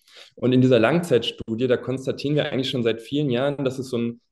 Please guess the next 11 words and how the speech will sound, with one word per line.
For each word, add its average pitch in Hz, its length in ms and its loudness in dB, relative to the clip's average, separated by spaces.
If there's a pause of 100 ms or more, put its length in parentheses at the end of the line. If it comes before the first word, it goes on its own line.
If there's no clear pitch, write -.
(160)
konstantes 135 640 -2
Potenzial 131 920 0
an 117 120 -2
rechtsextremen, 127 880 -4
antidemokratischen 113 920 -2
Einstellungen 107 500 -4
in 123 100 -2
der 120 100 2
deutschen 117 360 -4
Bevölkerung 107 640 -6
gibt. 98 180 -6